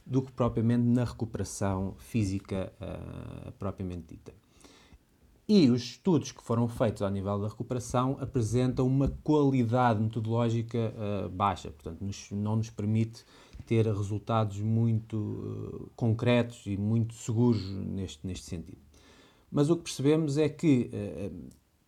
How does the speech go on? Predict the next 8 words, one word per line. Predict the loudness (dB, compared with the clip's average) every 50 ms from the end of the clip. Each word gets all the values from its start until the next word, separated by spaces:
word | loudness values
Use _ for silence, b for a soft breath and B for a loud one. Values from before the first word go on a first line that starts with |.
| _ _ _ _ _ _ _ _ _
a | 2
extensão | 2 2 2 2 2 2 2 2 2 4 4 4
de | 2
sono | 0 0 2 4 4 6 6 6 4 4 0 -2 -2 2
e, | 4 6 6 6 4 2 0
eh, | -6 -6 -6 -6 -6
eh, | -6 -6 -6 -6 -8 -8
eh, | -8 -8 -8 -8 -8 -10 -10